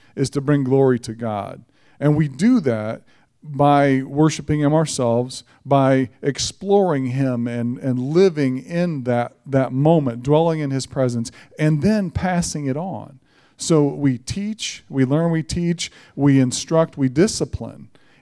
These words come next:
in a, in a manner that respects God and the way he's created it. It's a symbol,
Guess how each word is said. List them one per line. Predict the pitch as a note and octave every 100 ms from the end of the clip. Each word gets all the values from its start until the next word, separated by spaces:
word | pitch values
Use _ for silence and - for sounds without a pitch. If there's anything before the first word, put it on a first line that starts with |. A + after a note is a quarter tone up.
| -
in | F3 D#3
a, | C3+
in | D3 D#3+
a | C#3
manner | C#3+ E3 G3+ E3 C3 B2+ - -
that | C#3 C3+ B2+
respects | C#3 C#3 - - G3+ G#3+ -
God | C#3+ B2+ B2 B2
and | B2
the | B2+
way | B2
he's | B2 A#2+
created | - C3 C#3 D3+ A2+ -
it. | - _ _ _ _ _
It's | F3+ F#3+
a | D#3+
symbol, | - G3 G#3+ G#3 G#3+ G#3+